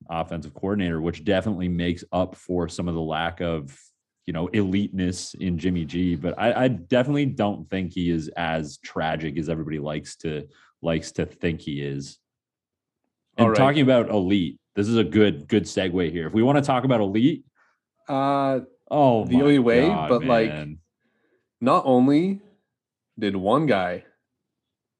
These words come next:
Speaker 2: Drew Desjardins, go to New England, 'cause we had heard that rumor earlier in, in the month.
Speaker 1: Yes.
Speaker 2: Well, I guess last month, 'cause it will be February when you guys hear this, but Nikola Kalinic,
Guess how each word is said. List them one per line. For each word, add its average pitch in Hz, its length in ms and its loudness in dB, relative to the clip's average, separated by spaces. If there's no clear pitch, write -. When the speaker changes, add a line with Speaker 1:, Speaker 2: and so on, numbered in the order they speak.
Speaker 2:
Drew 107 180 0
Desjardins, 110 720 2
go 107 140 0
to - 140 -10
New 101 140 0
England, 92 380 0
'cause - 140 -10
we 131 80 6
had 127 80 4
heard 147 220 2
that 120 160 4
rumor 101 540 -2
earlier 113 340 2
in, 98 260 -4
in 107 220 -4
the 95 60 -2
month. 95 380 -2
Speaker 1:
Yes. - 420 -4
Speaker 2:
Well, 131 120 2
I 101 60 2
guess 98 220 0
last 101 300 2
month, 92 200 -4
'cause 104 120 -6
it 101 120 -2
will 101 120 -8
be 90 100 -8
February 98 400 -2
when 87 120 -6
you - 60 -20
guys 92 220 -8
hear 98 160 -8
this, 113 220 -6
but 95 360 -4
Nikola 127 340 2
Kalinic, 110 460 0